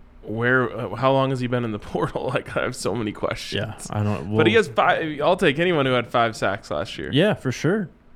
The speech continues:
Speaker 2: He's listed at, um, six six, two fifty when he was at East Mississippi. I don't, oh, here's his, uh, U A B stuff. Six five, two seventy-five.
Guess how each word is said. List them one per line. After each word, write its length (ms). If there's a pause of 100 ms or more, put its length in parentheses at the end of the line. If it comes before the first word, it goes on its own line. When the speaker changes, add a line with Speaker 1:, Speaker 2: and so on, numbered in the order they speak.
(160)
Speaker 2:
He's 160
listed 440
at, 920 (1200)
um, 420
six 400
six, 240
two 180
fifty 420
when 120
he 80
was 140
at 160
East 180
Mississippi. 600
I 60
don't, 360 (220)
oh, 100
here's 260
his, 200
uh, 260
U 140
A 80
B 160
stuff. 320
Six 240
five, 220
two 140
seventy-five. 720